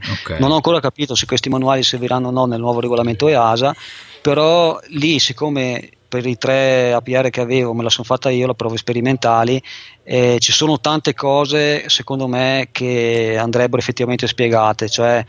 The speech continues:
Speaker 2: spiegate nel senso quali sono le difficoltà che si trovano, cioè se uno, uno ad esempio prende per buono che un A P R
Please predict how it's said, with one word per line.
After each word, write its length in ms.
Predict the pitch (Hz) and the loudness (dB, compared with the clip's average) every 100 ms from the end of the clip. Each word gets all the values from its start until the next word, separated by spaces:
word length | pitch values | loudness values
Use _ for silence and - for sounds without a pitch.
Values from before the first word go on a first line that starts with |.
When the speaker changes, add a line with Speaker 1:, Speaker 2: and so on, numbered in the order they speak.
| - | -10
Speaker 2:
spiegate 540 | - - 123 123 117 110 | -8 -2 2 2 2 -2
nel 120 | 110 | -2
senso 460 | - 123 113 117 104 - - - _ | 0 0 0 -2 -6 -14 -20 -20 _
quali 200 | - 139 | -2 0
sono 220 | 139 147 | 0 0
le 60 | 151 | -4
difficoltà 440 | 127 120 123 135 | -4 -8 -6 -2
che 120 | 131 131 | -2 -2
si 120 | 113 | -4
trovano, 540 | 120 131 131 120 113 - - | -2 0 0 -2 -10 -18 -8
cioè 260 | 123 120 117 _ _ _ _ | -2 -2 -4 _ _ _ _
se 200 | - 123 | -6 -4
uno, 400 | 131 147 151 147 | -2 0 0 0
uno 220 | 151 165 | 2 2
ad 60 | 151 | 2
esempio 380 | 139 135 147 120 | 2 2 0 -2
prende 240 | 135 135 | -2 -2
per 160 | 127 135 | -2 -2
buono 500 | 127 120 123 135 139 | 0 2 2 2 -2
che 400 | - 120 120 113 - - - _ | 0 2 2 2 -4 -20 -20 _
un 140 | 120 | -4
A 80 | 120 | -4
P 100 | 120 | 0
R 560 | 135 127 120 123 139 | 2 4 4 2 0